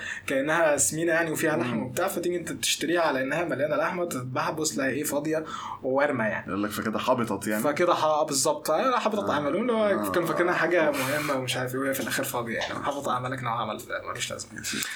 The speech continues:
Speaker 1: ف-، فده بيؤيد مثلًا نظرية صاحبك إن هو، آه،
Speaker 2: آه.
Speaker 1: فعلًا هي كانت الحاجات مادية، وإحنا إيه،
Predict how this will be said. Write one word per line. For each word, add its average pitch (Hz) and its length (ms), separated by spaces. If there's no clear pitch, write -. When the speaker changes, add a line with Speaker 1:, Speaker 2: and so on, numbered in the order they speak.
Speaker 1:
ف-، 120 1200
فده 185 240
بيؤيد 208 560
مثلًا 165 260
نظرية 143 240
صاحبك 135 400
إن 160 80
هو، 170 160
آه، 170 200
Speaker 2:
آه. 151 40
Speaker 1:
فعلًا 139 380
هي 147 120
كانت 135 180
الحاجات 131 360
مادية، 127 340
وإحنا 143 240
إيه، 139 280